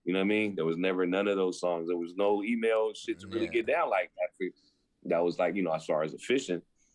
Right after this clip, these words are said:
Speaker 1: But, you know, all that shit was done in the studio, so we had to be in the studio together, like, pretty much for those projects. I mean,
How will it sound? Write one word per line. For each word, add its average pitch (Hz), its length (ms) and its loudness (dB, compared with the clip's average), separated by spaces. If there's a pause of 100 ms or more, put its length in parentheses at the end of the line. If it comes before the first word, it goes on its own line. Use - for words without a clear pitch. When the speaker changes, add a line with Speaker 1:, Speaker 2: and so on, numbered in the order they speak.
(200)
Speaker 1:
But, 80 180 0 (220)
you 101 160 0
know, 82 100 2
all 95 160 4
that 127 140 2
shit 110 140 0
was 101 120 0
done 110 220 0
in 107 100 0
the 104 60 0
studio, 104 560 2
so 85 160 -2
we 92 140 2
had 92 180 2
to 90 60 -6
be 90 160 -4
in 90 80 -2
the 85 60 -8
studio 90 340 -2
together, 82 400 -2 (160)
like, 78 240 -10
pretty 90 200 -6
much 87 460 0 (480)
for 80 100 0
those 80 160 0
projects. 82 460 2
I 85 80 2
mean, 90 240 2